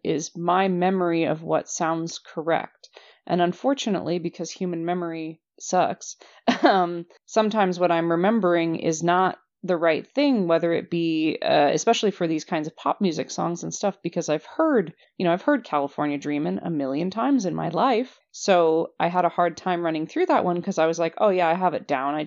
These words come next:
I'm just supposed to be doing the melody here." But it was, like, slightly different than, like, the various recorded versions I'd heard before, you know, and, and running through it and having to be like, "Nope, don't do this thing that you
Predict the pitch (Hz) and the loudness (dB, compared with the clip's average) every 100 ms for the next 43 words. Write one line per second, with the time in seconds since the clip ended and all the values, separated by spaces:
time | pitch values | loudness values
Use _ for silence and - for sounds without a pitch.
0 | - 160 170 - 165 - 160 156 156 160 | -2 -2 -2 -4 -6 -4 -4 -2 -2 -2
1 | 160 170 196 151 147 147 139 143 _ _ | 0 2 2 2 0 0 0 -4 _ _
2 | - 180 - _ - 170 - _ 165 180 | 0 0 0 _ -6 -6 -6 _ -4 -4
3 | - _ - 165 151 - - 135 156 - | -4 _ 0 0 0 -8 -10 0 0 0
4 | 180 180 - 220 240 - 170 143 165 156 | -2 -2 -2 2 2 2 0 2 0 0
5 | 156 147 - 165 147 156 156 165 160 - | 0 -2 -4 -8 -2 0 2 2 0 -2
6 | 170 - 175 170 170 - 170 165 175 170 | -8 -2 0 0 -2 -2 -4 -2 -4 -2
7 | 170 170 - 165 165 165 - _ - 196 | -2 -2 -4 -4 -4 -6 -16 _ -6 -6
8 | - 302 294 190 156 147 147 156 175 156 | -2 2 4 4 0 -2 0 2 2 0
9 | 151 - - 143 143 139 - _ _ 175 | -2 -4 -4 -2 0 -2 -6 _ _ -4
10 | 180 175 190 185 - 226 196 143 170 160 | 2 2 2 -2 -2 2 2 2 -2 -2
11 | 165 156 156 165 165 156 165 202 - 165 | -2 -4 -2 2 2 2 2 0 0 0
12 | 185 190 190 180 180 - 226 202 156 147 | 0 0 0 0 -6 -6 -4 -2 -2 -4
13 | - _ 170 185 165 | -10 _ -10 -8 -8